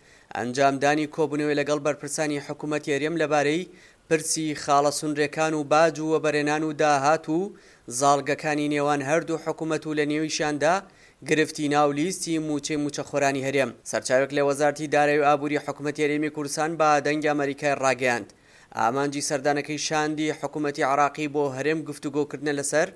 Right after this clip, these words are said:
کێشە هەڵپەسێدراوەکانی نێوان هەردوو حکوومەت کە ساڵانێکی زۆرە بەردەوامیان هەیە. وتیشی هاتنەکە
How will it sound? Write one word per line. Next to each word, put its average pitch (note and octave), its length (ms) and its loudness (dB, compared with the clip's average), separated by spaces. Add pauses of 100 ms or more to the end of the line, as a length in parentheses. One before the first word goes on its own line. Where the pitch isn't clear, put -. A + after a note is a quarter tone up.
(400)
کێشە C#3+ 420 0
هەڵپەسێدراوەکانی C#3+ 1040 0
نێوان C#3+ 240 0
هەردوو D#3 520 -2
حکوومەت D3+ 460 -2 (400)
کە - 160 -10
ساڵانێکی C3+ 540 2
زۆرە D3 280 2
بەردەوامیان C#3 680 2
هەیە. B2 200 2 (380)
وتیشی C3+ 520 -6
هاتنەکە C#3+ 480 0